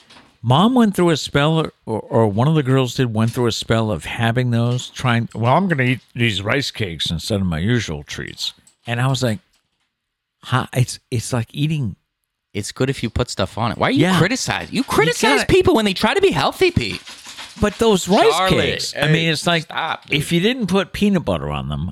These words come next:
Speaker 1: I mean, why? You know?
Speaker 2: I don't think many people eat them just plain, man.
Speaker 1: No, I hope not.
Speaker 2: You're always like, "Why not just eat a Reese's? Like, I'm sick of the rice cakes.
Speaker 1: <laughs>
Speaker 2: Just eat a Reese's already.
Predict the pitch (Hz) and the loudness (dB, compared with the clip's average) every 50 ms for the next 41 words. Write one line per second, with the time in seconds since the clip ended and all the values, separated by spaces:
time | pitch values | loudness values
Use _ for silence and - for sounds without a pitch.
0 | - - 104 113 127 120 113 101 90 110 139 165 156 107 69 67 - - - _ | -4 -2 0 2 2 2 2 2 2 2 2 2 0 -2 -4 -8 -12 -16 -20 _
1 | _ _ _ _ _ - 117 120 131 165 202 196 - _ _ _ _ _ _ - | _ _ _ _ _ -4 -2 0 0 0 0 -2 -4 _ _ _ _ _ _ -6
2 | 110 113 - 71 - - - - 131 110 - - - - 87 87 87 90 104 120 | -4 -4 -4 -4 -6 -6 -4 -4 -2 -2 -4 -6 -6 -4 -2 0 2 2 2 0
3 | 123 117 - 131 127 120 - - 139 - - 131 135 139 - - 135 135 135 123 | 0 -2 -2 -4 -6 -4 -6 -6 -6 -6 -4 -6 -6 -6 -6 -4 -4 -4 -2 -2
4 | 131 131 - - - 135 127 135 139 139 139 135 127 117 _ _ - 135 139 143 | -4 -4 -4 -6 -6 -4 -4 -4 -4 -6 -8 -10 -14 -18 _ _ -10 -6 -6 -6
5 | 147 139 - - _ _ 95 98 123 127 - - 110 120 131 143 151 175 180 - | -6 -8 -12 -18 _ _ -6 -6 -6 -6 -6 -2 2 4 6 6 4 4 0 -4
6 | 76 65 - - _ 117 127 143 175 214 262 277 240 208 220 214 - - 240 135 | -8 -10 -10 -12 _ -6 -2 0 0 0 0 -2 -2 -2 -2 0 2 2 2 4
7 | 170 233 330 349 339 339 311 320 311 - 285 277 - - - 254 247 220 214 196 | 4 2 2 2 2 2 2 0 0 0 0 -2 0 0 0 0 2 2 2 2
8 | 180 180 170 151 131 - - 101 90 85 - - 123 135 143 143 170 180 185 - | 4 2 2 0 -2 -4 -4 -4 -4 -4 -4 -4 -2 -2 0 0 0 0 -2 -4
9 | - - - 349 - 427 - 339 311 262 247 214 185 185 185 185 190 180 - - | -6 -8 -4 0 0 0 0 0 0 2 4 4 4 4 4 2 2 0 -4 -2
10 | - 139 113 95 104 98 - - - - - - - - 160 226 247 - - - | -2 0 0 0 -2 -4 -6 -8 -8 -10 -12 -12 -10 -6 -4 -2 -2 -2 -2 -2
11 | 269 285 277 269 226 180 175 180 196 208 208 - - 120 113 104 87 101 92 90 | -2 0 2 2 4 4 4 4 4 4 2 2 0 0 0 0 0 0 2 2
12 | 90 85 87 85 73 - - - - - | 2 2 2 0 -2 -2 -4 -6 -8 -10